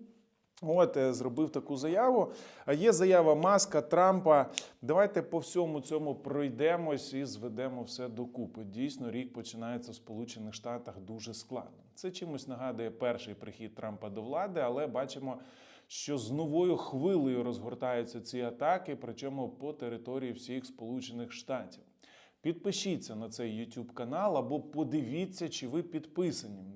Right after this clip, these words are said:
Дуже вас прошу уважно віднестись до цього прохання, тому що половина з вас не підписані.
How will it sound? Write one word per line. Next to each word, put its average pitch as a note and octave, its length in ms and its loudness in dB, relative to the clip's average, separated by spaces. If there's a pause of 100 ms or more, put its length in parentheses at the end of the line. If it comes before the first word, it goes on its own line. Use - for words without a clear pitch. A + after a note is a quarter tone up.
Дуже F3+ 280 -4
вас D3+ 260 -2
прошу C#3 640 -2
уважно A2+ 580 -4
віднестись A2+ 520 -10
до G2+ 100 -16
цього A2 240 -10
прохання, F3 560 -6
тому C#3 200 -10
що C3+ 160 -12 (400)
половина D3+ 480 -2
з A2 80 -8
вас D3 340 -4 (300)
не C#3+ 360 -2
підписані. A#2+ 640 -6